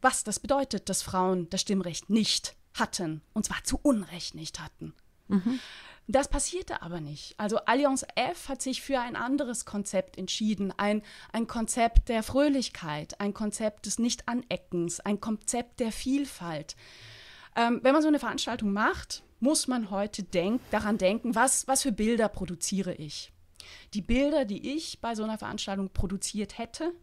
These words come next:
Speaker 1: oder versucht hätte zu produzieren, wären völlig andere gewesen als das, wofür sich jetzt Allianz F entschieden hat. Und das hat natürlich damit zu tun, dass ein Dachverband halt hundertfünfzig verschiedene Verbände unter einen Hut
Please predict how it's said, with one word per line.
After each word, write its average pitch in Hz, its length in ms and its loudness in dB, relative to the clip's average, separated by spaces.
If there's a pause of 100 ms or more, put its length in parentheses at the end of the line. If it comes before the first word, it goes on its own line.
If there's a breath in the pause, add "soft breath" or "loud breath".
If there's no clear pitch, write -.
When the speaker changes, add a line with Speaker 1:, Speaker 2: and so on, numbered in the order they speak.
(140)
Speaker 1:
oder 202 100 -2
versucht 190 460 -4
hätte 185 220 -6
zu - 120 -12
produzieren, - 640 -2 (340 loud breath)
wären 208 180 -2
völlig 220 360 -4
andere 202 320 -2
gewesen 151 580 -8 (160)
als - 380 -2 (340 soft breath)
das, 214 240 2
wofür 233 300 -2
sich 233 200 -4
jetzt 240 320 -6
Allianz 233 400 -2
F - 380 -6 (560 soft breath)
entschieden 311 400 2
hat. 254 100 -2
Und 247 140 -2
das 247 100 -2
hat 254 240 -4
natürlich 269 640 2
damit 185 260 -4
zu - 100 -8
tun, 214 300 -4
dass 190 160 -2
ein 185 160 -2
Dachverband 226 760 -2
halt - 220 -6
hundertfünfzig 208 960 0
verschiedene 208 460 -4
Verbände 202 460 2
unter 214 260 -4
einen 214 240 0
Hut 277 320 2